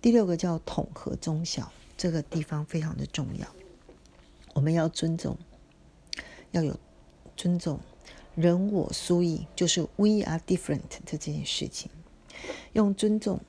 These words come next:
跟同理心去了解，并不等于你必须要赞同或接受对方的意见。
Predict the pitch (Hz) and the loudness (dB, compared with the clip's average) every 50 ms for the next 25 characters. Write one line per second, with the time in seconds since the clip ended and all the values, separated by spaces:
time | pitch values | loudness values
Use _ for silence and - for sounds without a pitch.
0 | _ - - - - - - 196 190 185 - - - 151 156 156 - - - - | _ -20 -20 -20 -20 -4 0 0 0 0 -2 -2 0 2 2 2 2 0 -2 -2
1 | - 151 165 170 - - 180 147 151 131 127 - - 170 165 - - - - - | -2 -2 -4 -4 0 0 2 2 2 0 0 0 -2 -4 -2 -4 -10 -10 -12 -14
2 | - - - - - - - - - - - - - - - - - - _ _ | -20 -20 -20 -20 -20 -20 -20 -20 -20 -20 -20 -20 -20 -20 -20 -20 -20 -20 _ _
3 | - 247 226 208 202 208 - - 165 147 147 147 147 151 151 151 147 143 - - | 6 6 6 6 4 0 2 2 2 2 2 2 0 0 0 0 -2 -2 -2 -2
4 | 180 175 170 - - 175 160 151 156 - - - 190 175 151 147 - - - 151 | -2 0 0 0 0 -2 -2 -2 -4 -8 -2 0 0 0 0 -2 -6 -8 -10 -10
5 | - - 160 151 - - - 160 151 156 - - 147 - - - - - - 190 | -4 -2 -2 -2 0 0 2 2 4 4 2 2 0 -2 -6 -12 -16 0 2 2
6 | 160 139 - - - 143 143 - - - - 160 156 - - - - - - - | 2 2 0 -4 -4 -4 -4 -4 -6 -6 -6 -6 -6 -6 -8 -10 -10 -10 -10 -12